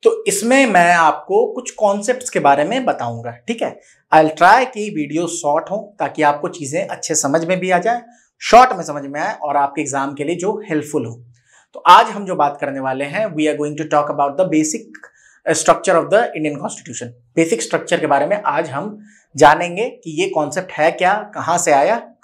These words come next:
और क्या-क्या चीजें इसमें जो है अभी इन्वॉल्व्ड हैं, ठीक है, क्या-क्या चीजें हैं जो कि बेसिक स्ट्रक्चर के अंदर आती हैं। तो चलिए देखते हैं बेसिक स्ट्रक्चर के बारे में।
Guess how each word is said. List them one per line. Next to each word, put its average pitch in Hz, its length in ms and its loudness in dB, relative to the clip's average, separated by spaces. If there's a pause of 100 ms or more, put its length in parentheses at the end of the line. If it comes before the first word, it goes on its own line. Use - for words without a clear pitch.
और 214 220 6
क्या-क्या 165 380 -2
चीजें 160 320 -6
इसमें 214 460 -6 (340)
जो 139 120 2
है 180 280 2
अभी 196 540 -6 (180)
इन्वॉल्व्ड 147 420 2
हैं, 117 360 -10 (140)
ठीक 233 120 -8
है, 202 60 -2
क्या-क्या 160 260 2
चीजें 156 280 -2
हैं 160 280 0
जो 151 100 -4
कि 156 120 -8
बेसिक 151 360 -8
स्ट्रक्चर - 340 -6
के 139 100 -6
अंदर 139 420 -4
आती - 300 -10
हैं। - 240 -18 (340)
तो - 60 -20
चलिए 151 220 4
देखते 156 300 0
हैं 208 120 -2
बेसिक 156 280 -4
स्ट्रक्चर 170 340 -6
के 175 80 -4
बारे 170 180 2
में। 220 140 -8